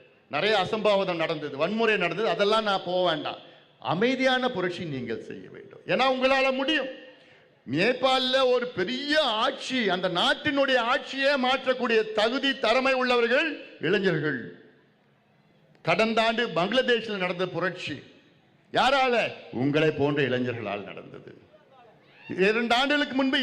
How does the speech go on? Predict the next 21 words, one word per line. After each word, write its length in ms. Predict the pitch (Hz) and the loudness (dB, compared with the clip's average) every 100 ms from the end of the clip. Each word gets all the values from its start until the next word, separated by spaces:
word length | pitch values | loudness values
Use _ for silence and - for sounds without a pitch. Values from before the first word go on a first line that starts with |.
| 254 | 2
இலங்கையிலே 520 | 285 285 277 277 285 277 | 2 2 2 2 2 2
ஒரு 100 | 277 | 0
புரட்சி, 340 | 269 285 - 269 220 | 2 0 0 0 2
ஆட்சி 220 | 277 277 277 | 0 0 0
மாற்றம் 320 | 277 269 262 262 | 2 2 0 2
நடந்தது 420 | 262 247 240 - - - - _ _ _ _ _ | 2 0 -2 -4 -12 -20 -20 _ _ _ _ _
யாரால? 420 | 185 285 311 302 285 220 123 - 113 | 0 2 4 4 2 0 -4 -10 -4
உங்களை 280 | 160 226 233 233 | -2 0 0 2
போன்ற 180 | 220 220 220 | 0 2 0
இளைஞர்கள் 600 | 214 208 202 190 190 165 | 0 -2 -4 -6 -10 -10
தான். 160 | 151 - - _ _ _ _ _ _ _ - | -14 -16 -20 _ _ _ _ _ _ _ -2
ஆக 240 | 233 240 247 226 | 0 0 0 0
நமக்கு 300 | 214 196 196 175 | -2 -2 0 0
இலங்கையில, 520 | 185 240 240 240 240 226 170 131 - - 113 | 2 2 2 2 0 0 0 -4 -12 -8 -2
பங்களாதேஷ், 640 | 202 262 262 226 214 170 - - 131 180 | 0 2 2 2 0 -2 -10 -12 -4 0
நேபாள் 560 | 262 277 247 214 165 123 - - | 2 2 0 0 0 -6 -14 -6
போன்ற 240 | 165 180 165 165 | 0 0 0 0
நாடுகள்ல 580 | 190 247 240 220 202 196 175 - - - | 2 2 2 2 2 2 0 -2 -10 -6
அங்க 180 | 175 180 | -2 -2
இருக்கின்ற 340 | 180 220 214 202 170 - - - - _ _ | -2 -2 0 0 0 -4 -16 -20 -20 _ _
ஆட்சியை 580 | 131 196 285 - 269 285 | -2 0 0 -2 0 2